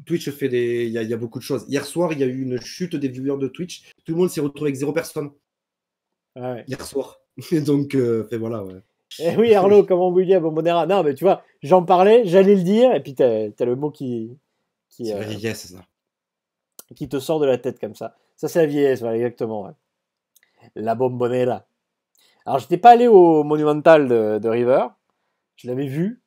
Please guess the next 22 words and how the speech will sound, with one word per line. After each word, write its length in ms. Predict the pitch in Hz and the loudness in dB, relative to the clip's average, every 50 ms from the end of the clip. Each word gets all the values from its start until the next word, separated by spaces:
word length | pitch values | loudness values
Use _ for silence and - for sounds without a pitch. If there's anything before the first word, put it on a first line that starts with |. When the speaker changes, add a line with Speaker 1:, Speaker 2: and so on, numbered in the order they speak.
| _ _ _ _ _ _ _ _ | _ _ _ _ _ _ _ _
Speaker 2:
J'ai 120 | _ _ | _ _
pris 140 | _ - 160 | _ -10 -6
des 100 | 156 143 | -6 -6
photos 380 | 143 - 156 151 - 175 180 156 | -4 -6 -6 -4 -2 -2 -2 -2
devant 200 | 147 139 147 147 | -2 -4 -4 -6
le 60 | 139 | -6
Monumental 460 | 135 131 131 127 127 127 127 156 147 | -8 -10 -8 -8 -10 -8 -8 -8 -6
de 60 | 131 | -4
River, 300 | 120 120 117 120 131 143 165 | -4 -2 -2 -4 -4 -6 -8
mais 120 | 151 127 | -12 -16
j'ai 120 | 113 117 107 | -14 -14 -12
pas, 320 | - 131 135 135 131 113 | -8 -6 -4 -4 -4 -6
euh, 220 | 107 113 117 113 120 160 151 _ _ _ _ _ _ _ _ _ _ _ _ _ _ _ _ _ | -8 -12 -14 -18 -20 -20 -20 _ _ _ _ _ _ _ _ _ _ _ _ _ _ _ _ _
j'ai, 360 | _ - - 107 101 101 98 | _ -16 -14 -12 -10 -10 -10
euh, 220 | 92 90 92 - - - - - - 110 | -12 -12 -16 -16 -16 -16 -16 -16 -16 -16
je 80 | 110 | -14
l'ai 60 | 117 | -12
pas 140 | 113 - 131 | -10 -8 -8
visité. 360 | 123 120 113 110 - - - _ _ _ _ _ _ _ _ _ _ _ _ _ _ _ _ _ _ _ _ _ _ _ _ _ _ _ _ _ - 131 123 139 _ _ _ - 143 | -10 -10 -14 -16 -18 -20 -20 _ _ _ _ _ _ _ _ _ _ _ _ _ _ _ _ _ _ _ _ _ _ _ _ _ _ _ _ _ -20 -20 _ -20 _ _ _ -4 0
Euh, 720 | 147 151 151 151 151 151 151 151 151 151 151 151 147 143 | 2 2 4 4 4 4 4 4 4 4 2 2 0 0
bon, 320 | 147 170 311 339 320 285 | 4 6 6 6 6 6
alors, 520 | 302 311 294 269 220 151 120 113 - _ | 4 6 8 8 8 6 6 2 -4 _